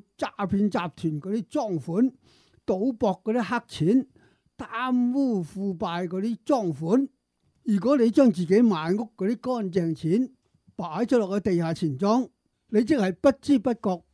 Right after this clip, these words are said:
參與咗洗黑錢，你即係協助咗犯罪分子將黑錢合法化，亦即係支付咗犯罪集團嘅洗錢活動啦。一旦被發現咗你呢種行為，銀行就會將你嘅錢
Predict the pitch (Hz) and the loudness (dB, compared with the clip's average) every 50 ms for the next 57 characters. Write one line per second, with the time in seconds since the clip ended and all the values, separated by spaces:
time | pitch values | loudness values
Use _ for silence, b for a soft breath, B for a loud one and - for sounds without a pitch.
0 | _ - - - 269 254 240 214 190 175 175 190 180 156 190 196 190 - 214 165 | _ -8 -4 -2 -2 0 0 0 0 0 0 -2 -2 -2 -2 -4 -4 -4 -6 -8
1 | 160 185 185 208 196 - - - 151 160 208 - _ _ _ _ _ _ _ _ | -6 -6 -6 -6 -8 -8 -8 -6 -6 -6 -6 -8 _ _ _ _ _ _ _ _
2 | _ _ - 185 180 208 208 - 285 240 214 180 139 139 196 202 - _ _ - | _ _ -6 -4 -4 -4 -4 -4 -6 -6 -6 -4 0 2 2 0 0 _ _ -4
3 | 190 175 180 160 175 156 165 190 220 233 - _ _ - 220 190 190 190 196 185 | -2 -2 -2 -2 -2 -2 0 0 0 -2 -4 _ _ -4 -2 0 0 0 -2 -2
4 | 226 196 190 180 165 190 185 185 160 185 196 226 247 _ _ - 269 254 233 208 | -2 -2 -2 0 -2 -2 -2 -2 -2 -2 -4 -4 -4 _ _ 0 0 0 2 0
5 | 175 123 - 202 - - _ - - 180 220 247 - _ _ _ - 202 196 - | -2 -6 -8 -10 -10 -10 _ -2 0 2 2 2 -2 _ _ _ -4 -2 -2 -2
6 | _ _ _ - 208 196 160 - - 190 180 170 165 127 - _ _ _ _ _ | _ _ _ -2 -2 -2 -2 -2 -2 -2 0 0 -2 -4 -6 _ _ _ _ _
7 | _ _ - 226 220 214 - - - 302 240 196 190 165 - - 311 285 226 165 | _ _ -4 -4 -4 -4 -2 -4 -4 -2 -2 -2 -4 -2 2 4 4 4 4 2
8 | - 190 170 165 - 175 151 175 233 202 _ _ _ _ - - 226 196 185 175 | 2 2 2 2 0 -2 -6 -6 -8 -10 _ _ _ _ -2 0 0 0 0 -2
9 | 180 190 175 220 208 190 185 190 165 233 180 170 160 - 185 170 151 147 185 175 | -4 -2 0 2 2 2 2 0 2 0 0 0 0 0 0 0 0 0 -4 -6
10 | - - 185 156 170 226 247 208 - - 175 185 240 233 208 175 - - 165 165 | -4 -4 -4 -2 -2 -2 -2 -2 0 0 2 2 2 2 0 0 0 -2 -2 0
11 | 170 175 170 - _ _ _ _ _ - 262 262 226 220 170 165 160 165 165 - | 0 -2 -4 -8 _ _ _ _ _ -4 -2 -2 -2 -4 -4 -4 -4 -4 -4 -2
12 | 185 165 - 208 196 180 170 170 170 165 175 196 214 185 175 196 233 269 240 180 | -4 -2 -2 -2 -2 0 0 0 0 0 0 0 0 2 2 2 2 2 2 0
13 | 202 214 208 185 190 156 135 139 156 151 143 127 104 92 _ _ _ _ _ _ | 0 -2 -2 -4 -6 -6 -6 -8 -8 -8 -8 -10 -12 -18 _ _ _ _ _ _
14 | - 226 214 196 185 180 170 165 175 160 151 151 147 151 - 196 185 202 214 180 | -4 -2 -2 0 0 0 0 2 2 2 0 -2 -4 -4 -2 -2 0 -2 -2 2
15 | - 277 247 214 185 180 170 196 - - 190 175 226 254 | 2 2 2 2 -2 -4 -4 -4 -4 -4 -4 -4 -4 -4